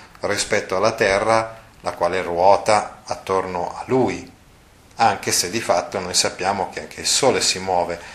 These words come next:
attorno al buco nero al centro della nostra galassia, così come la nostra galassia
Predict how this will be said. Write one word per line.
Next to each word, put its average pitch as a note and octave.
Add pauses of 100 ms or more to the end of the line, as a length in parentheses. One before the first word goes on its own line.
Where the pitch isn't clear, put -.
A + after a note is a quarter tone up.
(180)
attorno G2+
al F#2
buco F#2+
nero G#2
al F2+
centro F#2
della F2
nostra F2
galassia, E2+ (320)
così G2
come F#2
la E2+
nostra F#2
galassia G2+